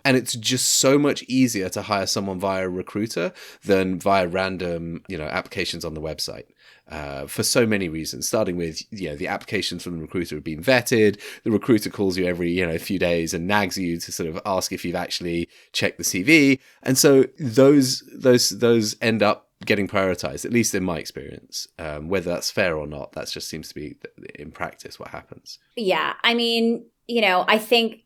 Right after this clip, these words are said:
Speaker 2: I think there's a lot of truth in what you're saying. I think as with any relationship with an agent,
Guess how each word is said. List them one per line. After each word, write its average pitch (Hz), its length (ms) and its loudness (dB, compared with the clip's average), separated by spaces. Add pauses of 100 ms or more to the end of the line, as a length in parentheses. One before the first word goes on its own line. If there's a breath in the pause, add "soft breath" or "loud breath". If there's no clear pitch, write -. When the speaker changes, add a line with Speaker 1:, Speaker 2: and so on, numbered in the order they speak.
(140)
Speaker 2:
I 202 100 0
think 202 200 -4
there's 190 120 0
a 196 60 -2
lot 196 260 4
of 226 120 2
truth 196 260 -2
in 196 80 -4
what 185 140 -2
you're 180 100 -2
saying. 185 640 0
I 185 120 0
think 180 360 -4
as 185 240 4
with 190 160 -2 (100)
any 196 400 0
relationship 180 600 -2
with 180 140 -2
an 180 160 -2
agent, 185 480 -4